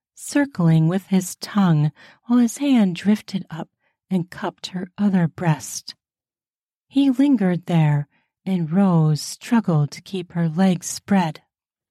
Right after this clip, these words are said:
When he switched sides, sucking the other breast, she groaned. <sighs>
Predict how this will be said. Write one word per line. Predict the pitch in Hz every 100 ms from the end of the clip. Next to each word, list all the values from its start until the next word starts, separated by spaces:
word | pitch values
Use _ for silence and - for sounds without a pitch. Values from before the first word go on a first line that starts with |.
| _
When | - 240
he | 233
switched | 214 - 277 254 -
sides, | - - 262 196 160 190 - - _ _ -
sucking | - 170 - 160 151
the | 147 151
other | 170 202 175
breast, | - 151 156 -
she | - - 175 175
groaned. | - 160 175 175 165 160 156 160 190 _ - - - - _ _ _ _ _
<sighs> | 494 440 415 415 392 381 403 403